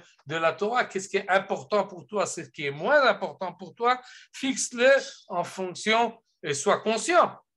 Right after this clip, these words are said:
de ce que Akadosh Baruch Hu te demande. Et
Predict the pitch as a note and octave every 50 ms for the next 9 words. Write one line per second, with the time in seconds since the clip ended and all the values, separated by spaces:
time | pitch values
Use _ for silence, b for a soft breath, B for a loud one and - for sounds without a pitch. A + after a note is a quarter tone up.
0 | _ _ _ _ _ _ _ _ _ _ _ C#3+ E3+ F3+ F3 - - F#3+ G3 E3
1 | D3 C3 - D#3+ C#3 C3 C3+ F3 G3+ G3+ - - E3+ E3+ D3+ C#3 B2 - G3+ G#3
2 | G#3 b b b b b _ - - D#3+ D#3 C3 D3+ D3+ C#3+ C#3 B2+ A2+ G#2+ G#2+
3 | - b b b b b _ - B2 C#3 D3+ D3 D3 D#3 D3+ - _